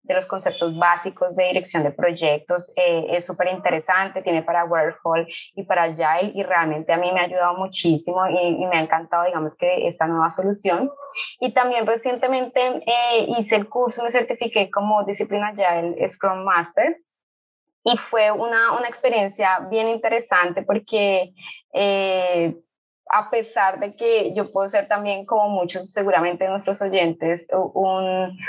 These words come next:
un project manager informal, eh, realmente el tener la oportunidad para aquellos que están iniciando de conocer estos conceptos, de poder, digamos, que aprender el lenguaje, eh, básico de la dirección de proyectos es, es bien interesante y se lo recomiendo a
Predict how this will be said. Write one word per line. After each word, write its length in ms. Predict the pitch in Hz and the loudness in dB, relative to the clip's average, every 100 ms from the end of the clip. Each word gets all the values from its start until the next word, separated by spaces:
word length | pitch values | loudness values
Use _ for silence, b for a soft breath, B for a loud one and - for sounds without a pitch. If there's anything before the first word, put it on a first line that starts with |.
| B - | B -4
un 200 | 208 202 | -4 0
project 300 | 208 196 196 | 0 0 0
manager 380 | 202 196 196 | 0 2 0
informal, 800 | 208 214 208 185 180 160 160 185 - | 0 0 0 0 0 2 2 0 0
eh, 800 | 190 190 185 180 170 165 160 143 _ | 2 2 2 2 2 2 0 -2 _
realmente 800 | 190 202 185 180 180 170 190 190 | -6 0 2 0 -6 -2 0 2
el 280 | - 202 202 | 0 0 0
tener 180 | 196 185 | 0 0
la 80 | 170 | 0
oportunidad 800 | 196 190 208 196 190 170 156 156 | 0 -2 -2 -2 -2 0 0 0
para 140 | 170 | -2
aquellos 300 | 175 160 156 | 0 0 -2
que 80 | 202 | -2
están 200 | 180 160 | -2 2
iniciando 760 | 165 180 - 170 156 156 160 B B - | 2 0 0 0 2 0 -2 B B -4
de 120 | 185 | -2
conocer 540 | 202 190 180 - 175 | 0 0 0 2 2
estos 260 | 170 180 185 | 2 -2 -2
conceptos, 1200 | 196 190 - 180 175 170 - 170 165 160 160 B B B | -2 -2 0 2 2 0 -4 0 2 2 -2 B B B
de 520 | 170 185 185 180 175 175 | -4 0 2 2 0 0
poder, 260 | 190 180 170 | 2 2 2
digamos, 240 | 175 170 | -2 -2
que 100 | 202 | -2
aprender 380 | 196 196 180 165 | 0 0 2 4
el 120 | 165 | 2
lenguaje, 800 | 185 180 170 165 170 165 165 160 | 0 2 2 2 0 2 2 0
eh, 320 | 185 185 180 180 | 0 2 0 -2
básico 500 | 170 185 180 - - | 0 0 0 -4 0
de 80 | 185 | 2
la 60 | |
dirección 320 | 180 185 180 165 | 2 0 -4 -4
de 60 | |
proyectos 360 | 170 190 180 180 | 0 0 0 -2
es, 240 | 170 - | -2 0
es 180 | 202 180 | -2 0
bien 220 | 220 208 | 0 0
interesante 760 | 208 214 208 208 170 165 165 175 | -2 -2 -2 -2 -2 -2 -2 -4
y 120 | - | -2
se 140 | 185 | -2
lo 80 | 185 | 0
recomiendo 480 | 175 180 175 151 | 0 0 0 0
a 60 | 151 | -2